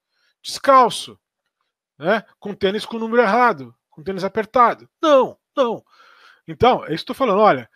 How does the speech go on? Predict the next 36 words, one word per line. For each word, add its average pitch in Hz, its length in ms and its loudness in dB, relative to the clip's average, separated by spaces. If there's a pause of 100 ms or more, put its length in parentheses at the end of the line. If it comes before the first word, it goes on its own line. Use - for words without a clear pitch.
(120)
você - 160 -8
não 262 80 -10
pode 262 240 2
fazer 240 200 -2
de - 60 -16
qualquer 277 220 0
jeito, 214 440 0
você - 120 -18
tem 180 200 -10
que 269 120 -10
usar 185 220 -2
a 196 60 -4
ferramenta 226 420 -8
certa. 247 480 -2 (340)
Agora, 202 280 0
que - 120 -6
tênis 269 400 -2
que - 80 -16
você 202 160 -10
vai 185 140 -6
usar? 139 340 -8 (380)
Pô, 147 100 -12
aí 120 120 -10
você 123 160 -16
tem 170 100 -20
que - 60 -18
escolher 202 240 -8
um 233 80 -10
tênis 165 320 -8
que - 100 -20
se - 100 -10
adapte 190 360 -4
ao 202 60 -10
seu 262 140 -12
pé, 226 300 -8 (1040)
né? 214 280 2